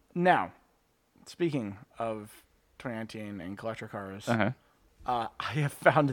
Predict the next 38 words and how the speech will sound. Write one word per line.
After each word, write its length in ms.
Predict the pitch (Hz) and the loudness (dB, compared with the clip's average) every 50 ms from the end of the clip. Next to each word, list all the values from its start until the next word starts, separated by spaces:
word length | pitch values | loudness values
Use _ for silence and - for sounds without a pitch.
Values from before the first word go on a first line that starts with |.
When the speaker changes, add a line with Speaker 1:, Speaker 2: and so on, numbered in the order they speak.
| 123 123 | 2 2
Speaker 1:
the 120 | 151 147 | 2 2
coolest 580 | 147 - - - 185 185 185 190 185 - - - | 2 0 0 4 8 10 10 10 8 6 0 -4
hot 260 | - - 143 131 117 92 | 0 2 4 4 4 4
rod 240 | 123 123 120 120 - | 2 2 2 2 0
ever 280 | - 110 110 120 120 117 | -2 -4 -4 -4 -4 -4
to 140 | - - 131 | -4 -4 -4
go 320 | 117 120 117 107 101 95 | 0 0 0 2 0 0
on 200 | 87 76 107 113 107 | -2 -2 -4 -6 -6
Bring 200 | 113 110 104 104 | -6 -8 -6 -6
a 40 | |
Trailer. 440 | 98 - 98 71 65 76 - - - - _ - - - _ _ _ _ - | -8 -8 -8 -8 -8 -8 -10 -12 -16 -20 _ -20 -20 -20 _ _ _ _ -12
Speaker 2:
I 60 | - | -10
don't 100 | 170 190 | -8 -6
think 120 | - 208 | -6 -6
I've 100 | 170 123 | -6 -6
ever 180 | - 104 110 104 | -4 -4 -6 -6
seen 200 | - - 104 87 | -4 -4 -6 -6
a 40 | 90 | -4
hot 260 | - - 117 113 - | -2 -2 -2 -2 -2
rod 220 | 110 107 92 92 90 | -2 -2 -2 -2 -2
on 240 | 73 90 101 98 95 | -2 -2 -2 -2 -2
Bring 180 | 92 101 90 | -4 -6 -6
a 60 | 76 | -6
Trailer 280 | - - - 98 98 82 | -6 -6 -6 -6 -6 -4
Speaker 1:
There, 200 | 80 247 269 269 | -2 0 0 0
Speaker 2:
before. 100 | - - | 0 0
Speaker 1:
there's 300 | - 247 226 180 156 156 | 0 0 0 0 -2 -6
a 60 | 127 | -10
few. 280 | - - - - - - - _ _ _ _ _ _ _ _ _ _ _ _ _ - | -10 -10 -10 -10 -10 -12 -14 _ _ _ _ _ _ _ _ _ _ _ _ _ 4
Speaker 2:
I 80 | 151 139 | 4 4
have 100 | 123 117 | 6 4
no 120 | 101 87 | 2 2
doubt. 280 | 92 120 113 92 76 76 | 2 4 4 4 2 0
I 60 | 73 | -2
just 140 | 87 - - | -4 -6 -8
haven't 220 | - - - - | -10 -10 -10 -14
seen 180 | - - - - | -14 -14 -14 -12
them. 200 | - - 123 | -12 -12 -14